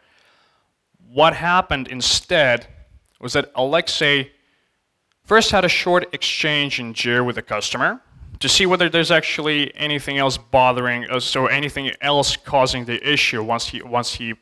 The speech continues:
point, pinpointed, uh, the initial cause. So what happens is that they arranged the WebEx session. A couple of hours later, they just, they, uh, agreed upon having a performance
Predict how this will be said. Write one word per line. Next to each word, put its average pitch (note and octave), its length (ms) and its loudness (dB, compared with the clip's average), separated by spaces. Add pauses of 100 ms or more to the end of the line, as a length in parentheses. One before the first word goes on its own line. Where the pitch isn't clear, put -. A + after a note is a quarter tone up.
(140)
point, B2+ 360 -2
pinpointed, B2+ 560 0 (460)
uh, A2 280 4
the A2 100 -4
initial A#2+ 360 -2
cause. B2 580 2 (1200)
So - 160 0
what D#3+ 180 4
happens C#3+ 360 0
is B2+ 80 -2
that - 40 -20 (840)
they C#3+ 340 0
arranged C#3 400 0
the A2+ 60 -10
WebEx A2 280 0
session. C#3 360 -2
A - 880 -20
couple D#3 240 0
of C#3 100 -2
hours C#3+ 340 2
later, D3+ 420 0
they C3 120 -6
just, B2 340 -6
they, C3+ 260 0
uh, A#2+ 380 0
agreed B2+ 320 0
upon C3 500 0
having B2 340 -6
a A#2+ 40 -6
performance C3+ 640 0